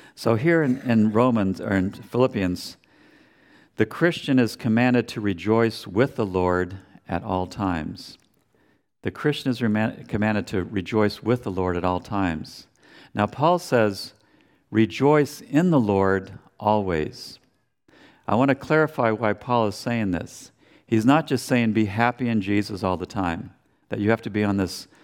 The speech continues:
high level of emotional happiness. What Paul is actually saying here is, is significant.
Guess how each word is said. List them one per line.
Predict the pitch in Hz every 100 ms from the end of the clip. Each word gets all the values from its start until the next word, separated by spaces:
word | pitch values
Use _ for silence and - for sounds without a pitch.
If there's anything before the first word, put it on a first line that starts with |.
| _ _
high | - 117 127
level | 120 113 117 104 98
of | 92 82 - -
emotional | 95 101 110 - 107 95
happiness. | 87 104 107 90 82 92 - - _ _ _ _ - _ _ _
What | 110 127
Paul | - 151 175
is | 143 135
actually | 147 - 117
saying | - 147 175 123
here | 107 101
is, | 98 - - -
is | 107 95 - - _
significant. | - - 107 107 135 - 104 85